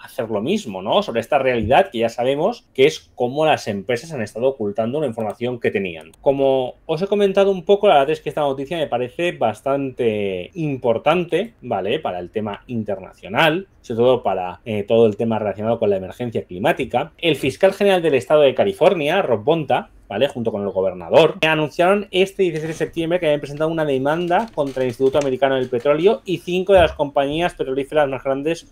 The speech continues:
a nivel mundial. ¿Qué incluye esta demanda? Pues bueno, esta demanda se basa en, desde los mil novecientos sesenta, las empresas conocían los efectos perjudiciales de emitir, eh, la quema de combustibles fósiles y tal.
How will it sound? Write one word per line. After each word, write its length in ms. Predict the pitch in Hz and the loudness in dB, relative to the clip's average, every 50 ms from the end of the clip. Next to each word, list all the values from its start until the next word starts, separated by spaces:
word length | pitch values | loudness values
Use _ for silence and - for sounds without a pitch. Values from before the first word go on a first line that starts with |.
| - _ | -18 _
a 100 | - 151 | -4 0
nivel 260 | 139 131 127 123 120 | 2 4 4 4 4
mundial. 360 | 113 110 104 98 85 - - - - | 2 0 -2 -4 -6 -10 -12 -16 -2
¿Qué 100 | - 208 | 0 2
incluye 420 | 220 208 202 214 214 214 196 202 196 | 2 2 2 2 2 4 6 6 6
esta 200 | 190 - 180 160 | 6 6 2 0
demanda? 420 | 139 113 95 82 87 87 87 90 | 2 0 -2 -6 -8 -14 -16 -8
Pues 140 | 113 107 110 | -6 -4 0
bueno, 220 | 117 107 82 - - | 0 0 0 -2 -8
esta 140 | - - 214 | 0 4 4
demanda 380 | 214 208 202 202 208 214 226 202 | 6 6 6 4 4 4 0 0
se 160 | - - 151 | 0 2 4
basa 400 | 147 151 151 - - 165 131 101 | 6 6 6 4 2 0 0 0
en, 200 | 92 87 85 - - _ | -2 -6 -10 -16 -20 _
desde 260 | 175 160 156 156 175 170 | 0 0 0 2 2 2
los 160 | 170 170 175 | 2 2 0
mil 180 | 175 185 202 | 0 0 2
novecientos 400 | 214 208 190 160 185 175 170 165 | 2 2 2 0 0 -2 -4 -4
sesenta, 600 | 151 143 175 196 214 202 202 220 233 277 - - - | -4 0 2 2 2 4 2 2 0 0 0 -8 -8
las 280 | - 156 180 196 190 - | 0 2 2 4 4 2
empresas 500 | 214 196 190 196 202 185 202 214 208 - | 0 0 2 2 0 2 2 0 0 -2
conocían 460 | - 190 175 170 170 - 190 190 196 | -4 -6 -6 -6 -6 -4 -2 0 2
los 160 | 196 190 - | 0 0 0
efectos 520 | 170 156 - 180 170 - - - 185 - - | -6 -6 -4 -6 -6 -4 -4 -4 -4 -4 -2
perjudiciales 1040 | _ 170 151 - - 185 180 170 160 - - 143 131 127 139 180 196 - - - | _ -4 -4 -2 -4 -4 -4 -4 -8 -2 2 2 2 4 2 0 -2 -4 -12 -18
de 600 | 117 113 131 131 147 160 180 196 196 - - - - - | -2 2 4 4 6 4 4 2 0 -2 -6 -12 -12 -6
emitir, 760 | - 139 131 120 120 117 113 - 131 143 160 190 196 - - _ | -2 -2 -2 0 -2 -4 -4 -4 -4 -2 -2 -2 -4 -6 -12 _
eh, 300 | - 135 127 120 110 107 107 | -8 -6 -4 -4 -4 -2 -4
la 140 | 110 107 - | -4 -4 -4
quema 180 | 120 131 139 | -4 -4 -4
de 100 | 135 - | -4 -4
combustibles 520 | - 120 117 113 113 - 127 123 120 - - | -4 -4 -4 -4 -4 -4 -6 -6 -6 -6 -2
fósiles 640 | 151 156 156 - - 175 180 196 208 202 - - - | -2 -2 -2 -4 -4 0 0 2 2 0 -4 -12 -12
y 120 | - 117 - | -12 -6 -4
tal. 220 | 113 90 76 | -4 -4 -4